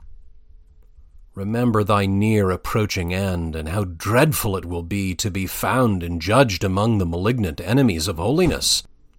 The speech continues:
And if the righteous scarcely be saved, where then shall the ungodly and the sinner appear? Then what wouldest thou give to be one of those holy ones that now thou hatest,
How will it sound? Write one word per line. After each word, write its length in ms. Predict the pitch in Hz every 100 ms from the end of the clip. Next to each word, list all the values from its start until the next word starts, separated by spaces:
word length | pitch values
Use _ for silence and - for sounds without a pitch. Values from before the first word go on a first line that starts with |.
| _ _ _ -
And 80 | 107
if 120 | 120
the 100 | 120
righteous 500 | 110 147 156 170 165
scarcely 640 | - - 147 156 - 151
be 140 | 147 151
saved, 580 | - 151 151 151 135 - - - - - -
where 300 | 156 139 117
then 300 | 120 113 113
shall 180 | 139
the 160 | 113 117
ungodly 680 | 117 117 107 120 117 120 120
and 120 | 117
the 60 | 117
sinner 340 | - 123 120
appear? 560 | 120 - 123 120 123 - _ - - - - - - _ - _ - _ _ - - - - -
Then 180 | 160 160
what 280 | 202 269
wouldest 380 | 196 202 202 -
thou 200 | 170 160
give 360 | 147 156 165 147
to 120 | 165
be 160 | 151 156
one 240 | 127 151
of 160 | 165 120
those 300 | 143 160 -
holy 420 | - 160 156 127
ones 600 | 95 92 85 82 87 - - - -
that 200 | 120 117
now 320 | 101 113 139
thou 220 | 139 123 123
hatest, 540 | 113 110 104 - -